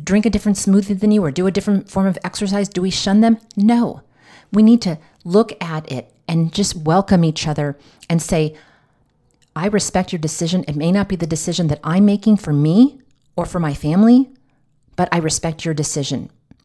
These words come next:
And I respect that maybe you did the research and you came up with the reasons that you're choosing to or not to. And that's good.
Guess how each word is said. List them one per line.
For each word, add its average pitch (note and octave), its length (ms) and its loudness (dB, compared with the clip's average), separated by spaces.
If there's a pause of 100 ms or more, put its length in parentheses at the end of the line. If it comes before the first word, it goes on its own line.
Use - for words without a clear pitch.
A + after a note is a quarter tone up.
(140)
And F3 100 0
I E3 40 0
respect E3 420 -4
that E3 100 -4
maybe E3 200 2
you F3 200 0
did F#3+ 140 2
the E3+ 80 -4
research F3 420 -2
and E3 100 0
you F3 80 2
came F3+ 280 0
up E3 100 -2
with D#3 80 -4
the D#3 80 -4
reasons D#3+ 380 -2
that - 100 -4
you're D#3+ 160 -2
choosing E3 480 0
to G#3 260 2
or D#3 140 0
not D3 320 -2
to. A#2+ 300 -8 (500)
And D#3+ 140 2
that's F#3 260 -2
good. D#3 440 -2